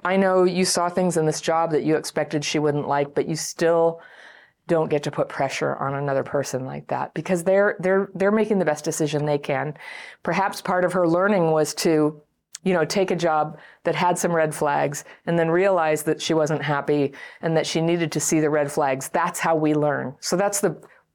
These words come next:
you know, worst case scenario is that she still hasn't learned how to see red flags and you were right about everything. But here's, then I thought, okay, well, maybe Cecilia's just a little bit pushy or opinionated.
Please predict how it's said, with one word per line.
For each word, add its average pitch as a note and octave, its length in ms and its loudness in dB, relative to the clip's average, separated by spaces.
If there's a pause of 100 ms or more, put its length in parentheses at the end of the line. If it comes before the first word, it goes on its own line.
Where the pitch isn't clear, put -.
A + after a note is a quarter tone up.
you F#3 80 2
know, C#3+ 360 2
worst G3 380 0
case E3 220 2
scenario C#3 640 0
is C#3 160 -2
that D#3 260 0 (320)
she - 180 -2
still F3+ 200 0
hasn't D#3+ 300 0
learned D3+ 260 0
how D#3 100 0
to C3+ 80 0
see C#3+ 200 -2
red C3+ 220 2
flags C3+ 380 -2
and D3+ 160 -2
you D3+ 100 2
were C#3+ 120 2
right D3 220 0
about C3+ 240 -2
everything. C#3 440 -6 (640)
But G3+ 120 0
here's, B3+ 360 2
then B3 160 2
I C4 100 2
thought, B3 360 0
okay, A3+ 260 0
well, E3+ 140 4
maybe G#3+ 320 2
Cecilia's F3 640 2
just D#3 220 -2
a D#3 40 2
little E3+ 360 4
bit E3 200 0
pushy D#3+ 380 0
or C#3 100 4
opinionated. D3 800 0